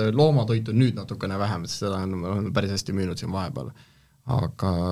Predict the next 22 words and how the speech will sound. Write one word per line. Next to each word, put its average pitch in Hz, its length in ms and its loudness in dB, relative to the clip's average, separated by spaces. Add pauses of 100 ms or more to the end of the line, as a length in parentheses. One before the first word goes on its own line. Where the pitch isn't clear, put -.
(180)
nendega, 90 420 -2 (2500)
siin 170 160 6
ongi, 151 180 6 (640)
ma 165 100 6
arvan 151 160 4
jah, 147 80 4
et 139 140 -2
oleneb. 90 400 -4 (180)
Vahepeal 127 320 4
tuleb 113 160 6 (160)
mingid 120 320 4
väga 131 260 6
head 104 140 4
maiused 120 480 2
sisse, 113 360 2
näiteks 101 240 -4
vahepeal 110 280 6
tuli 98 160 -2
siin 95 160 0
üks - 140 -6
Taimi 117 300 4
šokolaad. 95 600 0